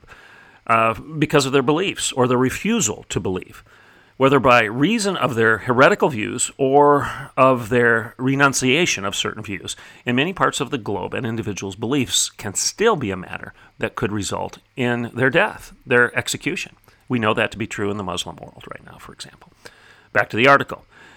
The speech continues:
With our firmly ensconced Bill of Rights, which since the eighteenth century has been a barrier to government imposition of any single set of religious views or other beliefs, Americans have been generally immune to this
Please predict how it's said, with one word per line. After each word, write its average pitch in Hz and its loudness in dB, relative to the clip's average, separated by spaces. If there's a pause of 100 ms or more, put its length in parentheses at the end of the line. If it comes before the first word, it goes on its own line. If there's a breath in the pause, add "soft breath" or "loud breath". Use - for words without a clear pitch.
(140 loud breath)
With 143 4
our 143 6
firmly 240 0
ensconced 139 2
Bill 135 4
of 107 2
Rights, 131 0
which 147 0
since 139 0
the 117 -4
eighteenth 113 -6
century 180 -6
has 110 -4
been 110 -6
a 107 -8
barrier 131 0
to 113 -10
government 127 0
imposition 117 -4
of 104 -4
any 135 -4
single 147 -8
set 120 -2
of 104 -6
religious 104 -2 (300 loud breath)
views 110 -4 (340 loud breath)
or 131 4
other 143 6
beliefs, 113 -2 (320 loud breath)
Americans 143 0
have 104 -2
been 107 -4 (420 loud breath)
generally 120 -2
immune 127 -2
to 110 -6
this 110 -2